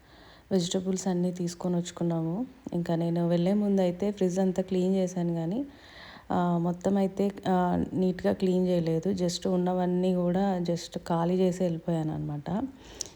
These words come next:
ఇంకా మళ్ళీ పెట్టుకునేప్పుడు అన్నీ కూడా నీట్‌గా క్లీన్ చేసి అయితే పెట్టుకుందాము అని చెప్పేసి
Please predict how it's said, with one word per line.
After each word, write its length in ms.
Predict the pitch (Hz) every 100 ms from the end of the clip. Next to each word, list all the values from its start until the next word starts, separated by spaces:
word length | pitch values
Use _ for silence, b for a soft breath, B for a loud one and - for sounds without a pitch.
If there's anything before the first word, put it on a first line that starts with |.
| B
ఇంకా 380 | 190 185 175 170
మళ్ళీ 340 | 175 170 170
పెట్టుకునేప్పుడు 920 | 185 185 180 190 190 185 185 185 208 233 B B B B
అన్నీ 300 | - 185 190
కూడా 200 | 190 196
నీట్‌గా 480 | 202 185 180 180 196
క్లీన్ 440 | 196 196 180 190
చేసి 240 | 196 185 185
అయితే 220 | 175 185
పెట్టుకుందాము 880 | 180 170 - 170 175 170 165 165 165
అని 120 | 160
చెప్పేసి 800 | 160 170 - 165 160 240 262